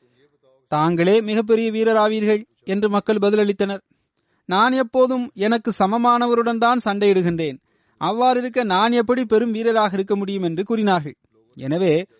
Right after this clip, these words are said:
மிகப்பெரிய வீரர் யார் என்று எனக்கு கூறுங்கள்" என்று ஹஜ்ரத் அலி ரலியல்லாஹு அன்ஹு அவர்கள் மீண்டும் கூறினார்கள். "எங்களுக்கு தெரியவில்லை,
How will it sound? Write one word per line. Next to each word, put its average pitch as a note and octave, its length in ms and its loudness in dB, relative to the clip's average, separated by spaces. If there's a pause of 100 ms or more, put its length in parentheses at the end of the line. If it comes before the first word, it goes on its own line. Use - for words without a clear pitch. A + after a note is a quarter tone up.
(240)
மிகப்பெரிய B3 600 0
வீரர் A#3 300 2
யார் G3 260 0
என்று A3 440 0
எனக்கு A3 360 -4
கூறுங்கள்" G#3 380 0
என்று F3+ 220 -2
ஹஜ்ரத் F3 420 -4
அலி A3 200 -4
ரலியல்லாஹு A3 460 0
அன்ஹு G3 160 -6
அவர்கள் D#3+ 400 -6
மீண்டும் E3+ 380 -6
கூறினார்கள். E3+ 580 -2 (640)
"எங்களுக்கு A3 480 0
தெரியவில்லை, G#3+ 580 0